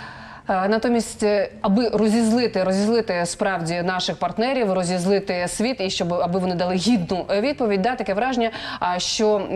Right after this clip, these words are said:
якраз змушує, е, змушує, е, їх, е, певною мірою, е, відступати і поступатися, аби, е, не було подальшої, е, страшної деескалації, оскільки Іран вже це зробив.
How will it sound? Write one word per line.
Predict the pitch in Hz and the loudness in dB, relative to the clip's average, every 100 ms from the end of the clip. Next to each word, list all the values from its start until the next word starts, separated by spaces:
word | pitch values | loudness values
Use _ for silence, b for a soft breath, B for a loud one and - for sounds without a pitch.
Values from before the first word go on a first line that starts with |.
| 185 | 0
якраз | 196 220 240 240 - | 0 0 -2 0 -2
змушує, | 175 196 240 269 - 240 220 208 196 B B B | 2 2 4 2 0 0 2 2 0 B B B
е, | 180 180 | 0 0
змушує, | 185 190 240 262 - 226 208 202 185 - | 0 2 2 0 0 0 2 2 0 0
е, | 180 196 | -2 0
їх, | 240 240 | -2 0
е, | 202 180 | -2 0
певною | 220 208 196 | 0 0 0
мірою, | 196 196 190 185 B | 2 2 0 -4 B
е, | 190 180 | -2 0
відступати | 185 190 - 196 247 226 | 0 -2 -4 -2 0 -2
і | |
поступатися, | 208 175 226 226 208 196 | -4 -4 -2 -2 -2 -4
аби, | 185 180 262 | -2 0 0
е, | 254 185 175 | -2 -2 0
не | 180 | -2
було | 180 190 233 | -2 -2 -2
подальшої, | 214 180 202 208 208 185 B B - | -2 -2 -2 -2 -2 -4 B B -4
е, | 185 175 | -2 -2
страшної | 175 - 185 220 214 190 | -4 -4 -4 0 0 0
деескалації, | 185 - 196 247 233 | -2 -2 -2 -2 -2
оскільки | 180 - 175 170 | -4 -4 -4 -4
Іран | 180 185 220 | -2 -2 0
вже | 180 170 | 0 -2
це | 160 185 | -4 -4
зробив. | 165 170 160 147 - | -2 -2 -2 -2 -4